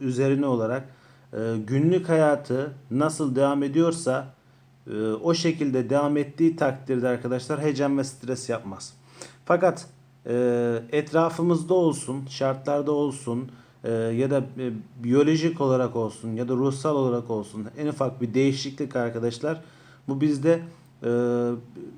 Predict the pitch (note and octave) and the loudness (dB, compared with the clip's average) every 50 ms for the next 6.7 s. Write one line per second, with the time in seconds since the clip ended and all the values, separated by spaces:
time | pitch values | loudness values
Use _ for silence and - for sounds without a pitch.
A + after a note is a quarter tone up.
0 | - - - - - - - - - - - D#3+ D#3 D3 C#3 D#3 D#3 D3+ D3 D3+ | -20 -20 -20 -20 -20 -18 -14 -12 -8 -2 0 2 2 2 2 0 -2 -2 0 -2
1 | F3 D3 D3 C#3+ D3 D3 D3 D#3 E3 D3+ C3+ C#3 D#3 D#3 D3+ D3 C3+ C#3 - - | 0 2 2 2 2 0 0 -2 -4 -2 0 -2 -2 0 0 -4 -4 -4 -2 0
2 | D#3 D#3+ C3+ - - C#3 B2+ C3 A2 G2+ A2 G#2+ G#2 G2 G2 F#2 - G2+ G2 F#2 | 0 0 0 0 -2 0 0 0 -2 -2 -4 -4 -2 -2 -4 -6 -6 -8 -8 -8
3 | F2 - E2+ E2 - - - _ _ _ - - - - - - - - - - | -8 -10 -12 -14 -14 -16 -20 _ _ _ -20 -20 -20 -20 -20 -20 -20 -12 -2 2
4 | D#3+ E3 E3 F3 F3+ E3+ E3 D#3+ - - E3+ E3 E3 E3 E3 D#3+ D#3+ C#3 C#3 D3+ | 2 2 4 4 2 2 2 -2 2 4 6 6 8 8 8 6 6 4 2 4
5 | D#3+ E3 E3 D#3 D#3 D3 D3+ D3 B2+ C#3 D3 D3 D3+ C#3+ D3+ - D#3+ D#3 D3 C3+ | 4 4 4 4 4 2 2 0 2 2 4 4 4 4 2 0 0 0 2 2
6 | C#3 C3+ A#2+ B2 C3+ B2+ B2 B2 D3+ D3 C#3+ C3 - | 0 0 0 0 -2 -2 0 2 2 2 2 2 -2